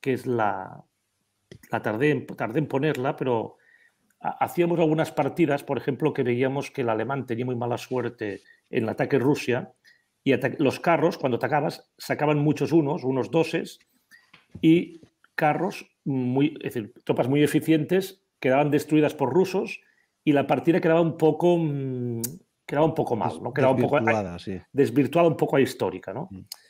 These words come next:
Speaker 1: Entonces, pasaba algo parecido con, en África. El Afrika Korps casi era mejor mantenerlo, aunque es un objeto potente en África, a la defensiva que a la ofensiva,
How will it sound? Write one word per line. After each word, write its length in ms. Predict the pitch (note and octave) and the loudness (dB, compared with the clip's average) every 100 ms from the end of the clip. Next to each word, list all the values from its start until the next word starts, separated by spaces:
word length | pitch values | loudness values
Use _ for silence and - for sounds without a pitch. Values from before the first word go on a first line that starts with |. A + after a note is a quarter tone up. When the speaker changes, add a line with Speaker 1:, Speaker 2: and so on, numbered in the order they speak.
| _ _ _ _ - | _ _ _ _ -6
Speaker 1:
Entonces, 440 | C#3+ E3+ G#3+ G#3 - - | 0 2 2 0 -8 -8
pasaba 280 | - F#3 G3 | -2 2 2
algo 140 | F3+ | 2
parecido 520 | F3+ D#3+ D#3 E3 G3 | 4 2 4 2 2
con, 580 | - D3+ C3 B2 A#2+ B2+ - | 2 2 2 -4 -6 -8 -6
en 140 | B2+ | -2
África. 500 | A#2 - G2 - F2 _ _ _ _ _ | -2 -4 -12 -12 -14 _ _ _ _ _
El 140 | D3 C#3 | 2 2
Afrika 300 | D#3 F#3 D#3 | 4 2 4
Korps 260 | F#3+ F#3+ | 0 0
casi 240 | - D3+ D#3 | -4 -2 0
era 80 | |
mejor 260 | C#3+ - D#3 | 0 0 -2
mantenerlo, 640 | D3 B2 C#3 D#3 D3+ - | -2 0 2 4 2 2
aunque 200 | C3 C3 | -2 -2
es 40 | D#3 | -2
un 40 | |
objeto 180 | D#3 D3+ | -2 0
potente 400 | C#3+ C#3+ C3+ C#3 | 2 2 0 -2
en 60 | |
África, 420 | C#3+ - D#3 F3 - | -2 -4 -4 -4 -2
a 80 | C#3+ | 0
la 120 | B2+ | 0
defensiva 500 | A#2 - C3 - D3 | 0 -2 -2 0 0
que 80 | D3 | 0
a 20 | |
la 40 | |
ofensiva, 520 | C3 C#3+ - D#3 F3+ | 0 -2 -2 0 0